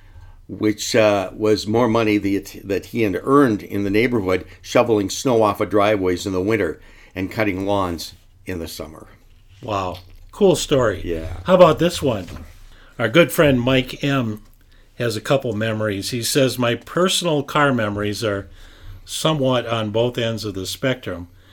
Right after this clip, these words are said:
Speaker 2: I didn't have my own car, so I was completely at the mercy of my parents. If things were going exceptionally well,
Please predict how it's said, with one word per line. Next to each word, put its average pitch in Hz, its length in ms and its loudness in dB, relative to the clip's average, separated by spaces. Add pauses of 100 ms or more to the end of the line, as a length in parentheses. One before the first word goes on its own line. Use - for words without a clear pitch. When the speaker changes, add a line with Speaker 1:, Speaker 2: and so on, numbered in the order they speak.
(200)
Speaker 2:
I 131 80 -2
didn't 156 280 4
have 156 160 2
my 131 160 2
own 117 180 -2
car, 151 420 2
so 127 220 0
I 127 140 2
was 120 240 -2
completely 135 500 0
at 120 120 -2
the 120 80 -4
mercy 120 380 -2
of 104 80 -4
my 101 160 -6
parents. 107 680 -6 (880)
If 139 160 -2
things 220 340 4
were 214 100 2
going 185 280 6
exceptionally 160 800 0
well, 117 540 2